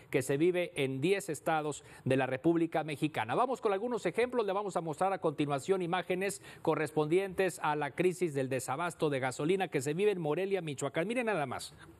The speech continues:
las largas filas kilométricas para lograr cargar el tanque de los automóviles. Son solamente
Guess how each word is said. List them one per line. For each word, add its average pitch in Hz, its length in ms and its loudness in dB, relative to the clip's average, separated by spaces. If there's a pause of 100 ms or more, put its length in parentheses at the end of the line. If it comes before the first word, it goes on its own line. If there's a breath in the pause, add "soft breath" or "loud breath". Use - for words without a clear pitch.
(520 loud breath)
las 120 220 2
largas 190 400 2
filas 185 420 0
kilométricas 180 920 0 (400 loud breath)
para 143 220 2
lograr 156 480 0
cargar 165 480 0
el 143 220 0
tanque 175 520 0
de 147 100 2
los 165 280 0
automóviles. 165 720 0
Son 190 180 0
solamente 240 680 -2